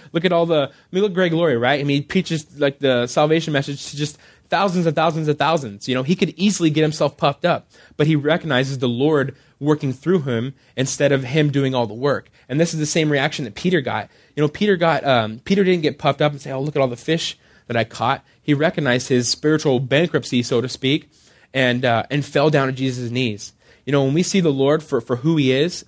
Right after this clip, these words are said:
Almighty God, like everything, our Creator, um, our God, our Father, when we see Jesus for who he is, it ought to drive us to our knees. It, it ought to sober, it ought to be a sobering thought that, man, Jesus Christ loved us so much that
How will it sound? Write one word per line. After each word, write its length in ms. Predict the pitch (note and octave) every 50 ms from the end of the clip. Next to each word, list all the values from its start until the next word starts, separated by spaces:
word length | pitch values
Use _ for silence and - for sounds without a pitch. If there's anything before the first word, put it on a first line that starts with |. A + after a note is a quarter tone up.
| _ -
Almighty 420 | - C3 C#3+ D3 D3 C#3+ C#3+ C3+ B2
God, 420 | B2+ C3 B2 B2 B2 D3 E3+ F#3 - _ _ _ _ _ _ _ -
like 240 | C3 B2 A#2+ - -
everything, 480 | - B2+ C#3 D3 D3+ D3+ D3+ D#3+ E3 D#3
our 100 | B2+ B2+
Creator, 680 | - - - C3+ B2+ B2 B2+ C#3 D3+ D#3+ F3 F3+ E3+ - -
um, 260 | B2 A#2 A2 G#2+ F#2+ -
our 160 | B2+ C3 C3
God, 420 | C3+ B2+ A#2 A#2 B2+ D3 E3 E3 - -
our 160 | - A#2 A#2
Father, 540 | A#2 - - B2 B2 D#3 D#3 F3 F#3 G#3 G3+ - - _ -
when 200 | C3+ C3 C3 B2+
we 120 | C#3 D#3 E3+
see 200 | - - F3+ E3+
Jesus 320 | C#3+ C#3 D3 D#3 E3+ E3
for 140 | - C3 B2+
who 180 | - - E3+ E3
he 160 | D3+ C3+ C#3
is, 300 | D3 F#3 B3 B3 - - _ _ _ _ _ _ _ _ -
it 120 | C3+ C#3
ought 100 | D3 F3
to 80 | F#3 E3+
drive 240 | C#3+ D3 B2 B2 C3
us 100 | B2+ -
to 120 | - C#3+
our 100 | B2 A#2
knees. 480 | A2 B2 D#3 D3+ G2 G#2 - - - _ _ _ _ _ _ _ _ _
It, 60 | - B2
it 40 |
ought 380 | B2+ - - C3 C3+ C3+ D3+ F#3
to 140 | F#3 C3+ B2
sober, 340 | - - F3 G3 C#4 A3 D#3
it 140 | C3 C#3 C3+
ought 180 | B2+ B2 D3+
to 60 | E3 D#3
be 100 | D#3 D3+
a 60 | D3
sobering 380 | - E3 D#3+ D#3 D#3+ D3 C#3
thought 380 | C3 - - E3 F#3 D3+ B2+ -
that, 120 | B2 A#2
man, 280 | B2+ C3+ C3 A#2+ A#2+ B2+
Jesus 280 | B2 C#3 D#3 E3 D#3 -
Christ 320 | - - C#3 C3+ - -
loved 180 | C3+ C#3 C#3 A#2+
us 80 | A2
so 180 | - - - D#3
much 280 | E3 D#3 B2+ - -
that 180 | - A2+ A2+